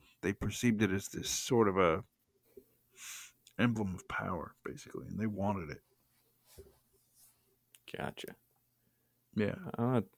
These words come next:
Speaker 2: we have, like, soft power and everything. We're, um, I was talking with a friend the other day how the whole world is so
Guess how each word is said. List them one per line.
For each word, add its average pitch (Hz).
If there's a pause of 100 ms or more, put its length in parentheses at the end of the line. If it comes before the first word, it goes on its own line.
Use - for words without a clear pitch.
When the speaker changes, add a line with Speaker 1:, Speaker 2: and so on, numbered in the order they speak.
(140)
Speaker 2:
we 107
have, 110
like, 85
soft 90
power 95
and 76
everything. 82
We're, 90
um, 82 (400)
I 95
was 92
talking 95
with 90
a 80
friend 92
the 80
other 73
day 78
how 78 (560)
the 92
whole 92
world 87
is 85
so 85